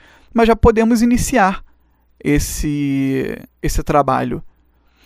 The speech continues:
E aí, se nós não conseguimos, é, colocar uma medida do quanto nós queremos que daqui a alguns anos já esteja menor em termos,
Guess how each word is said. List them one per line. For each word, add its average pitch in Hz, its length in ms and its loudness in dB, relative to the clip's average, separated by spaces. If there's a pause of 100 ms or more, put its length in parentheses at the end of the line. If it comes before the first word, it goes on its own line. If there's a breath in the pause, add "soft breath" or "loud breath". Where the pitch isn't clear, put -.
(140 soft breath)
E 226 120 6
aí, 226 340 4
se - 160 -6
nós 190 140 0
não 190 100 -6
conseguimos, 160 800 -4 (360 soft breath)
é, 135 640 2 (100)
colocar 143 680 -2 (480)
uma 156 280 -2
medida 170 640 -2
do 156 100 -4
quanto 170 320 -2
nós 160 220 -8
queremos 180 680 0
que - 80 -10
daqui 151 220 -4
a - 20 0
alguns 143 300 -4
anos 135 180 -6
já 139 100 -4
esteja 139 640 -6 (440)
menor 143 380 0
em 131 80 -6
termos, 135 500 -14